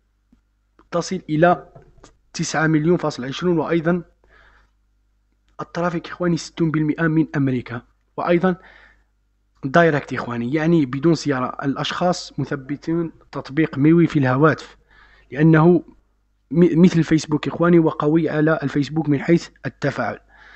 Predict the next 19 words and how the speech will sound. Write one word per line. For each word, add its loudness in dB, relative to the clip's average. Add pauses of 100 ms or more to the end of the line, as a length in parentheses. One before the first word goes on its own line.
(760)
فهنا 6
الدايركت، 0
وأيضًا -2
السيرش -4
والسوشيال -4
ميديا -2
والإيميل. -2
ما 2
يهمنا 0
الدايركت -2
ونسبة 0
زيارات -4
كندا، -4
أستراليا. -8
يعني، -2
يعني 2
نحن 0
سنستهدف -4 (920)
كندا 2